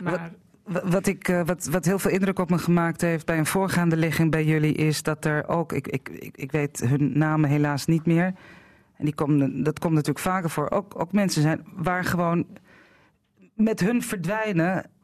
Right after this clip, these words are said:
Speaker 1: is de familie verdwenen.
Speaker 2: Ja.
Speaker 1: En dan is het over. De, als er, dan zijn er geen kinderen of die zijn ook vermoord. En dan is zo'n familie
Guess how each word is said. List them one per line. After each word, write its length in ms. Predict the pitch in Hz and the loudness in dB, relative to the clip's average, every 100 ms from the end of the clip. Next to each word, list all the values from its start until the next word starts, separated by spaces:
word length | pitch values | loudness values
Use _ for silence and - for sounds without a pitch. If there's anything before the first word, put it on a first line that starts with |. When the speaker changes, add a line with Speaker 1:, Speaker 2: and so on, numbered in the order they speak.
| _ - - | _ -20 -20
Speaker 1:
is 340 | - 202 214 - | -10 -2 0 0
de 100 | 196 | -2
familie 480 | 196 196 262 262 | 0 2 2 2
verdwenen. 640 | 185 180 147 147 135 123 123 - _ _ _ | 2 -2 0 0 0 -2 -6 -12 _ _ _
Speaker 2:
Ja. 220 | 190 185 - - _ _ _ | -8 -8 -8 -18 _ _ _
Speaker 1:
En 140 | 185 | 0
dan 140 | 190 | 2
is 100 | 190 | 2
het 140 | 170 - | 2 0
over. 540 | 247 277 - 131 - | 0 0 -2 -4 -6
De, 280 | - - - | -10 -10 -8
als 140 | 170 | -4
er, 200 | 175 151 - | -2 -4 -4
dan 120 | 165 | -2
zijn 180 | 180 185 | 0 0
er 60 | 151 | 2
geen 140 | 165 | 0
kinderen 500 | 208 233 208 185 - - | 2 2 2 0 -2 -6
of 180 | - 175 | -8 -4
die 100 | 185 | 0
zijn 180 | 160 175 | 0 0
ook 120 | 180 | -2
vermoord. 600 | - 180 170 160 160 - - - - - _ | 0 2 2 2 -2 -6 -16 -20 -20 -20 _
En 120 | 175 | -2
dan 120 | 175 | 2
is 140 | 175 | 0
zo'n 160 | - 170 | 0 -2
familie 560 | - 175 190 151 147 | 0 0 2 0 -2